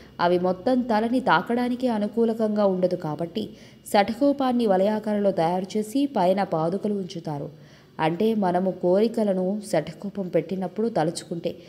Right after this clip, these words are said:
భగవంతుడి పాదాల వద్ద చెప్పుకున్నట్లే. శఠత్వం అంటే మూర్ఖత్వం అని, గోపం అంటే దాచిపెట్టడం అని కూడా అర్థం.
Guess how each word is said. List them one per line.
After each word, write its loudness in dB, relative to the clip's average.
భగవంతుడి 2
పాదాల 0
వద్ద -4
చెప్పుకున్నట్లే. -6
శఠత్వం 0
అంటే -2
మూర్ఖత్వం -4
అని, 2
గోపం 4
అంటే 0
దాచిపెట్టడం -4
అని -2
కూడా 0
అర్థం. -4